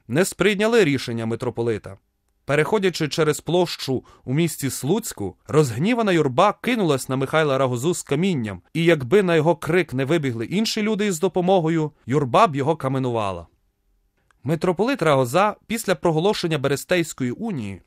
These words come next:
прожив ще три роки. Але за ці три роки, а також за одинадцять років служіння митрополитом,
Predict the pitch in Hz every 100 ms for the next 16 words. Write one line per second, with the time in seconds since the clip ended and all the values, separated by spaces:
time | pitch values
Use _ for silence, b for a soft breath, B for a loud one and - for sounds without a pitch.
0 | _ - 160 208 226 - 202 - 202 190
1 | 139 - 98 - _ _ _ - 156 143
2 | 123 131 - 254 - 196 160 123 - 101
3 | - - 175 - 127 - - 110 131 139
4 | 151 165 208 262 - 220 208 202 - 156
5 | - 147 135 180 143 123 123 127 117 117
6 | 226 175 120